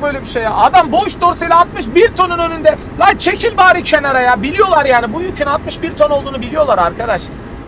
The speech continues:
Ya şu oyunu oynayıp bak şu arkamdaki yükün altmış bir ton olduğunu bilmeyen yok.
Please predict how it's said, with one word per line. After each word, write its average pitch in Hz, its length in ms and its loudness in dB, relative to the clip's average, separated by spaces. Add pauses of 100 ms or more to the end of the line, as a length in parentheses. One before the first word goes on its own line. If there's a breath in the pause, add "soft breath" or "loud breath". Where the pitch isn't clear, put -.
Ya 190 120 2
şu 330 200 -4
oyunu 320 340 0
oynayıp 339 280 -2 (440)
bak 208 180 0
şu 302 240 2
arkamdaki 285 520 0
yükün 247 260 -6
altmış 277 340 -2
bir 302 100 -8
ton 262 180 -2
olduğunu 269 360 -4
bilmeyen 247 340 -2
yok. 208 220 -4